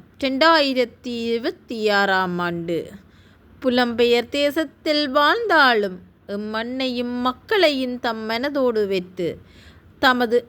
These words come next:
அன்பு தந்தை அமரர் கந்தையா யோகராஜா அவர்களின் திதியை முன்னிட்டு ஜாழ் மாவட்டத்தில் வாழும் முதியவர்களுக்கு உணவு வழங்கியவர்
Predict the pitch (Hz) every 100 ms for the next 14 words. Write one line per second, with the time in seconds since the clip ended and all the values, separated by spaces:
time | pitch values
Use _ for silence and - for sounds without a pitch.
0 | - 233 262 240 240 - 302 269 254 202
1 | 185 277 - - - _ _ - - 247
2 | 277 294 277 277 269 - 359 349 453 453
3 | 403 392 370 339 277 285 277 277 262 247
4 | 220 226 180 - - 196 220 240 254 254
5 | 330 - - _ _ - - 320 320 330
6 | 539 453 269 220 208 208 214 214 - -
7 | 311 403 - - - - - - - -
8 | _ - - - 220 220 247 247 254 269
9 | 285 285 262 294 285 - 294 277 247 311
10 | 320 320 240 240 330 _ 226 226 220 254
11 | 247 247 269 262 262 - 320 - - -
12 | 294 330 494 440 220 190 202 208 190 196
13 | 170 165